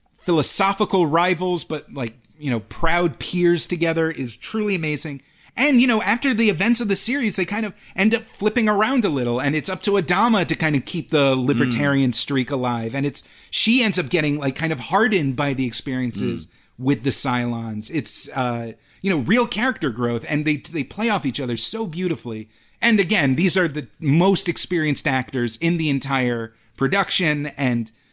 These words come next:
Speaker 1: Moore talks about how McDonnell was the, had the most notes, I think. You know, she wanted to make sure that her character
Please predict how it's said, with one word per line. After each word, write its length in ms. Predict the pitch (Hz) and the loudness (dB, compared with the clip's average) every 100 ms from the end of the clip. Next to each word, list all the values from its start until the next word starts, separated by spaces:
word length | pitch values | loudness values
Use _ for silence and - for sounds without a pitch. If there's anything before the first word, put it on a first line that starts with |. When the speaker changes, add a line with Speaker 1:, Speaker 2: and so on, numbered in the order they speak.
| _ | _
Speaker 1:
Moore 340 | - 127 185 | -4 2 2
talks 240 | 180 180 - | 2 0 0
about 160 | 160 | -2
how 140 | 143 143 | -2 -2
McDonnell 640 | 135 113 165 160 151 139 _ _ _ | -2 0 0 2 0 -4 _ _ _
was 360 | - 135 131 - | -2 2 2 2
the, 340 | 135 135 139 - | 0 -2 -4 -4
had 220 | 196 202 | -2 0
the 60 | 190 | 2
most 340 | 175 185 - | 4 2 2
notes, 600 | 147 147 123 - - - - | 0 2 0 -2 -6 -6 -6
I 60 | |
think. 340 | 120 117 110 110 | -6 -4 -6 -2
You 80 | 139 | -2
know, 80 | |
she 220 | 120 - 185 | 0 0 0
wanted 380 | 165 175 170 | 2 0 0
to 60 | 165 | -2
make 180 | 160 139 | -4 -2
sure 200 | 160 143 | -2 0
that 140 | 139 | 0
her 100 | 143 | -2
character 500 | 139 147 135 147 127 | -6 -4 -4 -4 -10